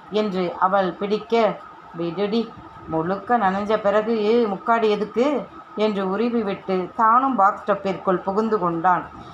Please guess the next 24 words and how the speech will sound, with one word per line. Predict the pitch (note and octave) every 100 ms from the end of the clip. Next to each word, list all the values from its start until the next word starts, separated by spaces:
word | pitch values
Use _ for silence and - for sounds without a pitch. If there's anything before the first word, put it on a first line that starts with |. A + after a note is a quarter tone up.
| - -
கிட்டத்தட்ட | C4 C#4+ D4 D4 C4
ஒரு | G#3 A#3+ C4
மணி | C4 A3+
நேரத்திற்கு | G3 A3+ C#4 C4+ G#3 - F#3+
பிறகுதான் | F#3+ G3+ G#3 A3+ A3 F3
இருவரும் | F#3+ G#3+ A3 G3
ஒன்றாக | F#3+ G3 A3 A3
குளித்து | A#3 G3 F#3+ G3 A3
வெளியே | F3+ G3 G#3
வந்தார்கள். | F3+ D#3+ F3+ F#3+ F#3+ G3+ - - - -
திரும்ப | B3 C#4 C#4+
உடை | B3 F#3+ G#3
மாற்றிவிட்டு | G#3+ G#3 G#3 G#3 G3+ B3+
அவளை | A#3+ F#3+ F#3+ F#3
அழைத்து | E3+ G#3 G#3 A3
கொண்டு | G#3+ A3 A3+ D#4 - - -
கீழே | A#3 A#3 A3+
வந்தவன், | F#3 F#3+ G#3 G3+ G#3+ F3 - - - - - - - -
"வா, | G#3+ A3 - -
வந்து | G#3+ A3 A3+
விளக்கேற்று" | G3+ A3 A3+ G#3 - G3 D#3+ -
என்று | G#3 A3 F#3+ F#3 F3
உதவி | G3+ A#3
செய்தான். | A#3+ F#3+ F3 F#3 F3